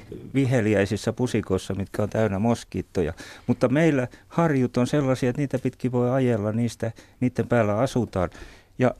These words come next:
ne ovat aivan ihmeellisiä luontomuodostumia. Ja, ja mitä vielä?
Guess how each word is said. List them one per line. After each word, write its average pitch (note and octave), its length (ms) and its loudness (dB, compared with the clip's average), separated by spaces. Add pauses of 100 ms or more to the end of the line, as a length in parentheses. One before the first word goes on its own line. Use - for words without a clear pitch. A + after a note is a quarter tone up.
ne D#3+ 180 4
ovat C3+ 420 4
aivan G#2 500 0 (200)
ihmeellisiä D#2+ 800 -4 (480)
luontomuodostumia. F2 1040 -4 (2250)
Ja, A#2 220 0 (1000)
ja A#2 100 2
mitä A#2+ 340 0
vielä? G2 320 -4